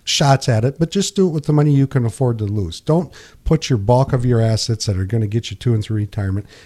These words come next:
in one particular investment trying to hit the home run. It doesn't work typically in most cases.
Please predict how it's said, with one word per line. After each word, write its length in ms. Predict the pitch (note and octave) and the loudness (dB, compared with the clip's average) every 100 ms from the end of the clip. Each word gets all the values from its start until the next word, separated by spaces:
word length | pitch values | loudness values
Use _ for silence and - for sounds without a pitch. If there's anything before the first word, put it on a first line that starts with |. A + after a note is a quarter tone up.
| _ | _
in 160 | D#3 C#3 | 2 4
one 140 | D3 | 4
particular 440 | C#3+ - C#3+ - B2 | 2 0 -2 0 -2
investment 420 | G#2+ A2+ - G#2 | 0 -2 -2 -8
trying 280 | - A#2 A2 | -2 -2 0
to 40 | |
hit 180 | G#2+ - | -2 -4
the 80 | F#2 | -6
home 260 | G#2+ G2+ | -4 -2
run. 160 | F#2+ F#2 | -4 -4
It 100 | G2 | 0
doesn't 300 | D3+ D3+ C#3+ | 2 2 2
work 320 | C3 B2 - | 0 0 -4
typically 460 | - A#2+ A#2 - A2+ | -4 -4 -4 -2 -2
in 80 | G#2 | -2
most 260 | G2+ - | -4 -8
cases. 340 | F2+ E2+ - | -10 -10 -12